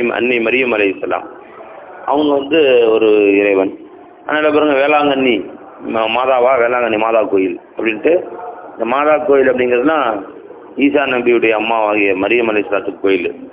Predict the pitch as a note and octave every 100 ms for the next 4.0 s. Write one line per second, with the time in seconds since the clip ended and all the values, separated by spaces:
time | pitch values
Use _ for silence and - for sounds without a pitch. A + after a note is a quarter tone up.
0 | - - G#2 G2 F#2 - B2+ D3 - -
1 | - - - - - - - - - C3+
2 | D#3+ F3 D#3+ C#3 B2 B2 C3+ C3 A#2+ G#2+
3 | C3 E3 - B2 A#2 G#2+ A2 A2 F#2 E2